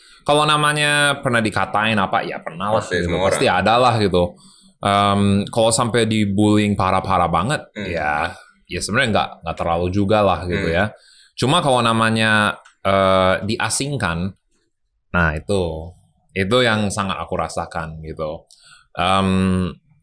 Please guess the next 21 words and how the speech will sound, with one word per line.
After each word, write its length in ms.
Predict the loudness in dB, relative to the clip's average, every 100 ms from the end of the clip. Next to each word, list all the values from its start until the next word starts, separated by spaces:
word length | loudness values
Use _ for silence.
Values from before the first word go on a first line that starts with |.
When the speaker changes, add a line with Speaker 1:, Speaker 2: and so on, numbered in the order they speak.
| _ -20 -20 _
Speaker 1:
waktu, 420 | -6 -6 -2 2 4 4 4 2 -2 -8 _ -10
waktu 240 | -8 -4
dari 240 | -2 -2 -2
sekolah 320 | -2 0 2
dan 140 | 2
mungkin 320 | 0 0 0 0
di 320 | 0 -2 -2
every 500 | -2 0 0 0 0
social 960 | 2 2 2 2 2 4 4 4 2 -2 _ _ -4
environment 640 | 0 2 2 2 2 0
I 120 | 0 0
am 120 | 0
Speaker 2:
Hmm. 80 | 0
Speaker 1:
in, 120 | 0 0 -4 -10 _
I 100 | -4 -2
am 120 | -2
in 360 | 0 0 2 2
gitu, 420 | 2 0 -2 -6 _ _
aku 200 | -4 0
selalu 400 | 0 2 2 2
merasa 580 | 2 0 0 0 -2 -6